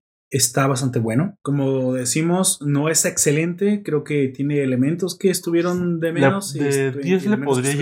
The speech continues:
Speaker 2: llegar a
Speaker 1: de más.
Speaker 2: poner entre un siete y un ocho.
Speaker 1: Así que hasta no ver la obra completa, hasta que no veamos lo que,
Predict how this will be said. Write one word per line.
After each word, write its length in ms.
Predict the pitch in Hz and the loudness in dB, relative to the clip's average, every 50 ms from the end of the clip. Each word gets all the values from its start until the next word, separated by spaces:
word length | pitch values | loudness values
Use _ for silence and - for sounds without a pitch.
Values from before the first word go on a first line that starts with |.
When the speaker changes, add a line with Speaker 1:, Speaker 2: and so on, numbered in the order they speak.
| 147 139 | 0 0
Speaker 2:
llegar 100 | 147 151 | 2 0
a 20 | |
Speaker 1:
de 60 | 151 | 0
más. 80 | 147 - | 0 0
Speaker 2:
poner 260 | 127 120 123 127 131 | -2 0 2 2 2
entre 260 | 135 135 127 - 131 | 0 -2 -2 -2 0
un 120 | 123 127 127 | 0 0 0
siete 320 | - - 127 123 123 127 | 0 -2 -4 -4 0 0
y 80 | 123 120 | 0 2
un 140 | 117 113 101 | 2 0 -2
ocho. 240 | 90 - - - - - - _ _ _ _ _ _ _ _ _ _ - | -6 -8 -8 -10 -10 -10 -12 _ _ _ _ _ _ _ _ _ _ -4
Speaker 1:
Así 240 | 156 151 - 190 - | -2 0 0 0 0
que 320 | 208 202 202 202 202 - | 2 2 2 2 0 -2
hasta 240 | - 156 147 - 165 | -6 -6 -6 -4 -4
no 140 | 170 190 208 | -2 0 2
ver 100 | 226 233 | 2 2
la 60 | 233 226 | 2 0
obra 160 | 226 226 - | 0 -2 -4
completa, 600 | 190 170 - 175 175 170 - 247 247 247 - - _ _ _ | -4 -6 -4 -2 -2 0 2 0 0 0 -4 -14 _ _ _
hasta 240 | - 127 120 135 143 | -2 -2 -2 -2 -2
que 120 | - 143 143 | -2 0 0
no 120 | 147 156 | 0 2
veamos 440 | 165 175 170 170 175 175 175 170 156 | 2 2 2 2 0 0 0 0 2
lo 180 | 156 143 120 | 0 0 0
que, 500 | - 135 131 123 123 120 120 117 117 - | 0 0 0 0 0 0 -2 -4 -4 -8